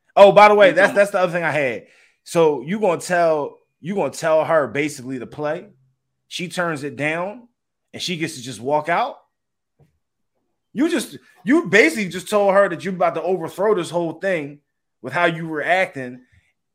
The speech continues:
Speaker 1: You try to get her to kill Tommy. She says no, and you let her roll?
Speaker 2: That's why he can't be leader.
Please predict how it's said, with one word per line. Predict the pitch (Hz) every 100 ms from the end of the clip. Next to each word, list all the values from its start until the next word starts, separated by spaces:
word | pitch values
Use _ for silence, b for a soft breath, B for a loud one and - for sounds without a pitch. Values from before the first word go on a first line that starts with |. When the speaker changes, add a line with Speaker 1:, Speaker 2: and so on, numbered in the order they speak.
| _ _
Speaker 1:
You | 135
try | - 214 208
to |
get | 156 180
her | 170 196
to | 160
kill | - 196 175
Tommy. | 165 190 180 139 131 127 b
She | - 196 214
says | 214 170 151
no, | 143 170 160 127 123 b b -
and | 135
you | 170
let | 175 175
her | 151 143
roll? | 135 165 240 349 330 _ _ _ _ _ _ _ _ _ _ _ _ _ _ _ _ _ _ - _ _ _ _ _ _ _ _ _ _
Speaker 2:
That's | - 120
why | - 120 131
he | 123
can't | 139 123 117
be | 127
leader. | 135 160 127